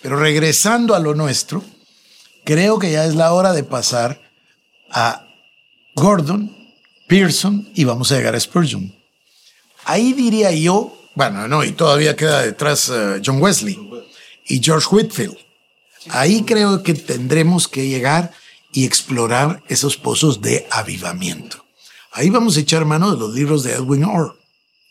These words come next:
Yo tengo casi todos, cuesta mucho conseguirlos. Uf, me he tardado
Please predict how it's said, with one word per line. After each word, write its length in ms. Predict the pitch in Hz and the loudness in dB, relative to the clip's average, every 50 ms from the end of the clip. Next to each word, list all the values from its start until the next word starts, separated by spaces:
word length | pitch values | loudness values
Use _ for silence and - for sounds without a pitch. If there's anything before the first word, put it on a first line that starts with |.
| _ _ _ | _ _ _
Yo 120 | 139 143 | -4 0
tengo 240 | - 165 151 151 143 | 2 2 2 2 2
casi 260 | - 175 170 - 156 | 2 0 0 0 0
todos, 460 | 131 - 156 160 147 - - - - - - - - _ _ _ _ - | -2 0 0 0 0 0 -2 -4 -4 -6 -12 -20 -20 _ _ _ _ -2
cuesta 260 | - 143 - - 123 | -2 0 0 0 0
mucho 280 | 123 135 135 - - 104 | 2 2 2 2 0 -2
conseguirlos. 800 | - 98 98 - 101 95 98 98 - - - - - - - - _ _ _ _ | -4 -6 -6 -6 -6 -6 -8 -8 -8 -8 -8 -8 -10 -10 -12 -16 _ _ _ _
Uf, 340 | - 240 240 214 - - 135 | 0 2 2 2 2 -2 -4
me 100 | 123 143 | -4 -4
he 40 | 135 | -2
tardado 580 | 135 131 127 131 139 139 131 120 101 - - | -2 -2 -2 0 0 -2 -2 -4 -6 -10 -16